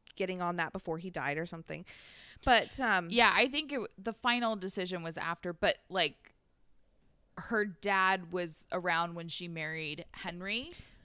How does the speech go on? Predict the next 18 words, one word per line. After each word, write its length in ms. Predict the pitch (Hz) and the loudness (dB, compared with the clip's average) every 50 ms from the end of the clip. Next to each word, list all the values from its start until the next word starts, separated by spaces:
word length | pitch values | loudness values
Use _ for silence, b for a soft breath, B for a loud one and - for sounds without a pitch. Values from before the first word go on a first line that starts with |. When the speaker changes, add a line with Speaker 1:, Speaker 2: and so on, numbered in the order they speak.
| b - | b -18
Speaker 1:
Right. 380 | 220 202 202 196 190 185 143 - - | -10 -4 -2 0 0 0 -2 -2 0
Speaker 2:
And 220 | 196 220 214 202 - | 0 0 0 0 -4
she 200 | - 254 240 233 | -2 -2 -2 -2
kn-, 160 | 226 220 220 - | -2 -4 -6 0
and 300 | - 240 233 226 226 226 | 2 2 2 2 -2 -2
knew 320 | 226 247 254 254 247 247 240 | 0 0 0 0 0 -2 -2
that, 220 | 202 226 185 - | -2 -2 -2 0
like, 260 | - 190 180 175 - - | 0 -2 -2 -2 -6 -10
she 180 | - - - 240 | -10 -6 -6 -4
had 340 | 220 208 220 202 202 196 - | -2 0 0 0 0 -2 -4
to 80 | 208 | -8
marry 580 | 202 196 185 180 180 180 180 175 170 165 170 - - | -6 -6 -6 -4 -4 -4 -6 -6 -6 -8 -8 -10 -10
someone 420 | - 202 175 175 170 165 165 165 | -8 -8 -6 -6 -6 -10 -10 -8
that 220 | 156 160 139 - - - - _ _ _ | -8 -8 -8 -8 -12 -20 -20 _ _ _
could 220 | - 220 196 165 | -12 -12 -10 -8
give 220 | - 185 175 156 156 | -6 -8 -8 -8 -8
her, 260 | 156 165 160 160 156 | -12 -10 -8 -8 -8
like, 460 | 151 156 147 139 - - - - - | -6 -6 -6 -6 -6 -8 -12 -14 -14